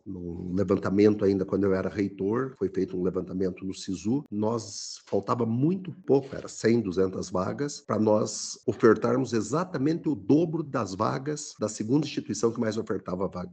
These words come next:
vaga de engenharia no Brasil, que é a ufsc. Então, nós nos tornamos certamente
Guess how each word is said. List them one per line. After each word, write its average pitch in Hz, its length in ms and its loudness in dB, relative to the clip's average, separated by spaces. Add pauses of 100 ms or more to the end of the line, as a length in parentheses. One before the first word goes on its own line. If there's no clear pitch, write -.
(120)
vaga 95 500 4
de 92 160 -2
engenharia 92 460 4
no 92 80 0
Brasil, 87 380 0
que - 140 -6
é - 20 0
a 85 60 -2
ufsc. - 480 -4
Então, 98 220 0
nós 107 200 -2
nos 139 180 -8
tornamos 123 920 2
certamente 104 1300 2